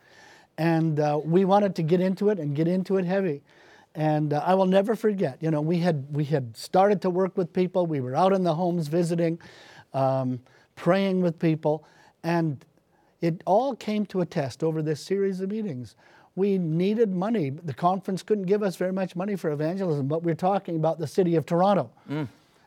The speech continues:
Speaker 1: And I went to the congregation. I said, I, I said to them, "Next Sabbath, I'm gonna ask you for an offering.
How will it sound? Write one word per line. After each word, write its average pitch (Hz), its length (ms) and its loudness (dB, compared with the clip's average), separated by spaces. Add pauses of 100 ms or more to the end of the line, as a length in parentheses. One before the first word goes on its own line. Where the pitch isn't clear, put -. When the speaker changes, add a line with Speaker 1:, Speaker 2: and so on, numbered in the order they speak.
Speaker 1:
And 156 120 -2
I 165 100 2
went 254 300 0
to 226 100 -4
the 190 400 2
congregation. 170 800 0
I 156 100 0
said, 160 440 -2
I, 180 200 -2 (260)
I 165 80 0
said 254 260 2
to 220 80 -4
them, 143 260 0 (180)
"Next 214 360 0
Sabbath, 170 540 0 (720)
I'm 190 360 2 (140)
gonna 180 220 2
ask 160 320 0
you 147 80 0
for 139 140 -6
an 135 80 -2
offering. 123 340 -8